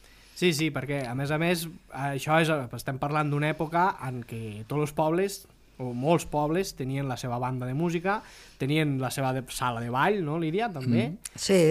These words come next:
Speaker 3: bueno,
Speaker 1: I, i, bueno, sí.
Speaker 3: sala de ball o espais per, espais pel ball.
Speaker 1: Bueno, diguem-ho així, sí, espais per ball.
Speaker 3: Sí.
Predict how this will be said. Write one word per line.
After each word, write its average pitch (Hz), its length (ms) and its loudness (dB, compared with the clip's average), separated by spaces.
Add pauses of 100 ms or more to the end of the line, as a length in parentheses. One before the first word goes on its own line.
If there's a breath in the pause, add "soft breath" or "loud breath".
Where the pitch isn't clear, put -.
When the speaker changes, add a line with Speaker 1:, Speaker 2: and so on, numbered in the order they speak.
(160)
Speaker 3:
bueno, 170 160 6
Speaker 1:
I, 135 400 4 (140)
i, 156 180 2
bueno, 160 260 4 (180)
sí. - 180 -8
Speaker 3:
sala 190 260 8
de 175 100 12
ball 185 380 8
o 165 80 6 (1200)
espais 160 480 4
per, 147 340 0
espais 214 380 4
pel 160 160 4
ball. 127 260 -2 (220)
Speaker 1:
Bueno, 131 240 -2
diguem-ho 120 280 -4
així, 120 260 -4
sí, 127 200 -6 (100)
espais 117 320 -6
per 123 180 -4
ball. 143 180 4
Speaker 3:
Sí. 104 140 2